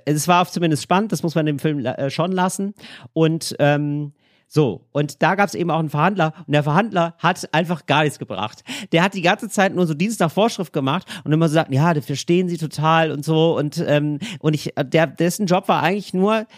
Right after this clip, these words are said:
die ganze Zeit auf den, ähm, Typen unermüdlich einzuquasseln, sehr, sehr freundlich und annehmend. So,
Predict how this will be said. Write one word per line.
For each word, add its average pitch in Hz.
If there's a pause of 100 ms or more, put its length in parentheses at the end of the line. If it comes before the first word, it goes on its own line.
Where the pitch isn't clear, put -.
(140)
die 156
ganze 202
Zeit 180
auf 160
den, 165
ähm, 156
Typen 202
unermüdlich 190
einzuquasseln, 147 (100)
sehr, 165
sehr 190
freundlich 170
und 147
annehmend. 113 (1040)
So, 107